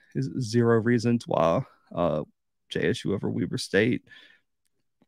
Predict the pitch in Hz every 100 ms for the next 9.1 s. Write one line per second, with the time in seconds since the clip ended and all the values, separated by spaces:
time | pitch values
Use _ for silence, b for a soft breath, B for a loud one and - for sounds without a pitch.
0 | _ _ _ _ b b b - 107 107
1 | - 110 107 - 123 - 113 113 117 -
2 | 120 - _ - - 151 160 143 - b
3 | b b b _ _ _ _ - 135 160
4 | 156 - 120 131 - 123 127 151 - -
5 | 117 127 - 127 139 143 151 - 131 131
6 | 131 - - - 110 113 - 127 151 156
7 | - 135 143 135 156 160 147 160 160 -
8 | 170 156 160 135 135 135 143 139 - -